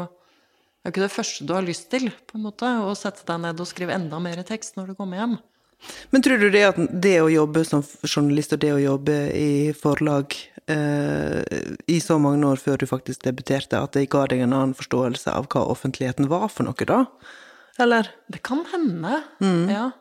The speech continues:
Speaker 1: at jeg hadde en eller annen oppfatning av hva jeg kunne vente meg,
Speaker 2: Mm.
Speaker 1: eller hvor mye og hvor lite, på en
Speaker 2: Ja.
Speaker 1: måte.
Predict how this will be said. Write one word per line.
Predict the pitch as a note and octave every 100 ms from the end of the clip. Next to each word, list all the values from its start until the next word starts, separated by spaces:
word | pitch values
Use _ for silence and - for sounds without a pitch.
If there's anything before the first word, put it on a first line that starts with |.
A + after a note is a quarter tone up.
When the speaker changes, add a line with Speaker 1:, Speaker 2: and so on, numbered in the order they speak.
| _ -
Speaker 1:
at | G#3+ -
jeg | G#3 G3+ G3+ G3 G3 _ _ _ _ _ _ _ _ _ _ -
hadde | G3+ F3 E3+
en | E3
eller | E3 D#3+
annen | D#3 D3+
oppfatning | D3+ - D3 C#3+ D3+
av | C#3 C#3+
hva | C3+
jeg | C3 C3+ C#3+ - _ _ _ _ _ -
kunne | - F3+ E3 C#3+ A#2+
vente | - - -
meg, | C3+ D#3+ F3+ - -
Speaker 2:
Mm. | G3
Speaker 1:
eller | E3+ D3
hvor | E3 D#3
mye | D#3 D3+
og |
hvor | D#3 D#3
lite, | D3+ - E3+ - -
på |
en | A3+
Speaker 2:
Ja. | A#3 G#3
Speaker 1:
måte. | - G#3+